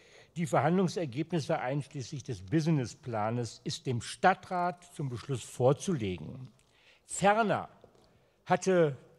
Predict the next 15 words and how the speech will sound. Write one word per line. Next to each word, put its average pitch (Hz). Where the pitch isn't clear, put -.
der 151
Stadtrat 151
in 127
derselben 123
Sitzung 175
beschlossen, 202
drei 107
kleine 110
Punkte: 196
A, 156
frühzeitig 160
für -
Transparenz 147
zu 180
sorgen, 185